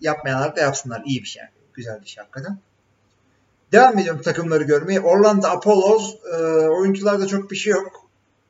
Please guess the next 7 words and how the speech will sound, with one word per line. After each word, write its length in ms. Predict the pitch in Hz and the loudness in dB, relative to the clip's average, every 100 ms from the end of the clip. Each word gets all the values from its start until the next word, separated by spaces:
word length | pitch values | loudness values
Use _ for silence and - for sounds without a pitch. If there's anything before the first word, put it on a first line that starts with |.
| - | -12
Ama 220 | 175 170 | -6 -6
koçları 400 | - 180 135 180 | -2 -2 0 -4
Steve 240 | - - 175 | -4 -6 -8
Spurrier. 520 | - - 160 123 113 | -8 -2 0 0 -2
Efsane 440 | 147 139 135 147 | -4 -4 -4 -4
kolej 380 | 160 139 139 135 | -2 0 0 -2
koçu. 340 | 113 - 180 | -8 -8 -8